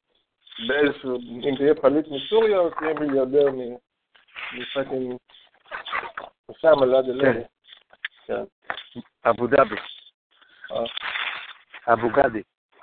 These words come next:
Speaker 2: <laughs> וואלה, אח שלי. אה, איפה אתה עכשיו? איפה עצרת?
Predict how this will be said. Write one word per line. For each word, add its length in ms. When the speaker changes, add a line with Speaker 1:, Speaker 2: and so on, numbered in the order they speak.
Speaker 2:
<laughs> 2000
וואלה, 360
אח 120
שלי. 280
אה, 280
איפה 180
אתה 140
עכשיו? 300
איפה 180
עצרת? 320